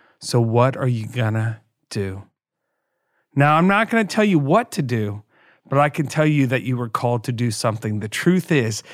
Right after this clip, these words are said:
if you're in the middle of a circumstance, you've been given an opportunity. Now, will you seize your moment,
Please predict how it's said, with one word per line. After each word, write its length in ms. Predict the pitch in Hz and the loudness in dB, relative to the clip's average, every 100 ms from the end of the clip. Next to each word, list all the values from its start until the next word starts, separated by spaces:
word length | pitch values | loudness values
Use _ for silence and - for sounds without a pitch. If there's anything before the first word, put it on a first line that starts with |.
| - - | -20 -4
if 240 | 147 131 143 | 0 2 4
you're 200 | 185 196 | 6 6
in 100 | 196 | 4
the 80 | |
middle 340 | 165 151 175 165 | 4 4 4 4
of 100 | 131 | 2
a 80 | 123 | -4
circumstance, 840 | - 147 165 160 - 170 170 - - | -4 -4 -2 -6 -2 0 0 -4 -4
you've 340 | 135 165 185 | 0 2 2
been 200 | 170 151 | 2 4
given 360 | 135 143 147 131 | 4 4 4 4
an 180 | 120 120 | 4 4
opportunity. 1000 | 123 - 135 - 139 123 104 101 98 - _ _ _ | 2 0 -4 0 2 2 0 -6 -10 -14 _ _ _
Now, 180 | 131 131 | 2 2
will 180 | 135 135 | 4 2
you 260 | 131 139 | 4 2
seize 420 | 120 - 147 147 127 | 2 2 4 4 4
your 100 | 117 | 4
moment, 600 | 120 131 147 175 180 | 4 4 4 2 0